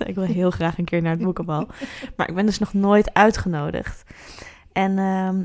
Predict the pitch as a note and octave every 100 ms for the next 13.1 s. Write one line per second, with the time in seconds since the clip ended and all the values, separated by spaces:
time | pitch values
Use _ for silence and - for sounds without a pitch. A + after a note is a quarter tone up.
0 | - F#3 F#3 A3 F#3+ F#3+ F#3 F#3+ - F#3+
1 | - F#3 F3+ F3+ F3+ F3+ - F#3+ F#3 F#3
2 | A3 G#3+ - - F3+ F#3 F#3 F3+ G3 C#4
3 | - - - F#3 F#3+ F#3 F#3 F3+ F3 F#3
4 | F3+ F#3 F#3 G3 G#3 A3+ - - - -
5 | - - - F3+ F3 E3+ E3 E3+ E3+ F3+
6 | F3+ - F#3+ F#3+ F#3+ - F2+ G#3 - -
7 | - F#3+ G3+ A3 B3 G3+ G#3 G3 F#3+ -
8 | F#3 F3+ B3 A3 F3+ F3 F#3 - - -
9 | - - - A3 G#3+ E3+ C4 A#3 G3 F3
10 | G3 F#3 F#3 E3+ E3+ E3+ - - - -
11 | - - - - - A3 A3 G#3 - F3+
12 | G3+ D#4 - - G3 F#3 F#3 F3+ F3 F3
13 | F3